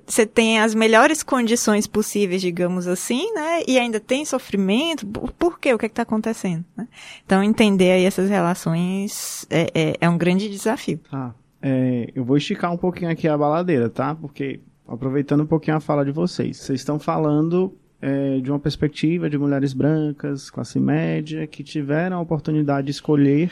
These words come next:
Speaker 2: boas escolhas, <laughs> vamos dizer assim,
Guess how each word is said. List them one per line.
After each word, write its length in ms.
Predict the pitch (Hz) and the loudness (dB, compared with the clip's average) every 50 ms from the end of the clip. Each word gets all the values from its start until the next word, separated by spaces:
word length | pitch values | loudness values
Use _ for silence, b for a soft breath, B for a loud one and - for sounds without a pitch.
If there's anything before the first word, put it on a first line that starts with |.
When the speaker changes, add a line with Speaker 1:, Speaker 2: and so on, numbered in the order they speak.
| - - | -4 -8
Speaker 2:
boas 300 | - 123 139 139 135 123 | -4 0 2 2 2 2
escolhas, 720 | 139 139 - - 147 143 139 143 151 175 165 - - - - - - - | 0 -4 -4 0 0 2 2 2 2 0 -2 -4 -8 -16 -18 -16 -14 -10
<laughs> 100 | - - | -6 -6
vamos 340 | 139 120 - 151 139 139 139 | -4 0 0 0 2 2 4
dizer 240 | 131 135 127 127 123 | 4 4 4 4 2
assim, 460 | 127 123 - - 135 135 143 175 | 0 -4 -2 2 2 4 4 2